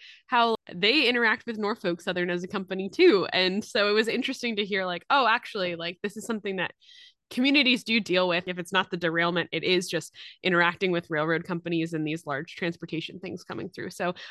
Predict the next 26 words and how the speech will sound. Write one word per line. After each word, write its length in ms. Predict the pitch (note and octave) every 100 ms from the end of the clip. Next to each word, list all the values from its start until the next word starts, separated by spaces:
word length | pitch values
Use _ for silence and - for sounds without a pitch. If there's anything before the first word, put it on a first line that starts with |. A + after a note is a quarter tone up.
| -
I'm 80 | F#3+
sure 280 | - A3+ G3+
more 180 | F#3
news 220 | D#3+ D#3+ F3
is 80 |
gonna 160 | F3 -
keep 220 | E3+ -
coming 260 | - D#3 D#3
out. 240 | D#3+ D3+ - - -
But 80 | -
those 160 | F3+ F3+
are 80 | E3+
the 100 | E3
two 340 | - F3 D#3+
big 180 | E3 D#3+
updates. 420 | B2+ - D3+ D3 -
At 100 | E3
least 340 | E3+ F3 -
we 80 | F3+
know 140 | D#3+
that 120 | D#3
there's 140 | D3+ E3
gonna 140 | E3
be 60 | D#3
more 120 | D3+
information 720 | D#3 D#3 D#3 D3 C3+ D#3 D3+